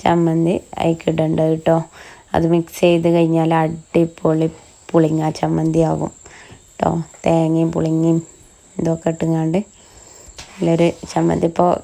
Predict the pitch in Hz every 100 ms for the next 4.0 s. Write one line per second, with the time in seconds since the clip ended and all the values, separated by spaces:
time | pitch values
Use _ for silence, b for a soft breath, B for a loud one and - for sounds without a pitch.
0 | - 165 156 156 165 156 - 170 170 165
1 | 170 170 170 165 170 170 170 156 156 156
2 | - - B B B B B _ _ _
3 | - - 170 180 - - - 175 175 175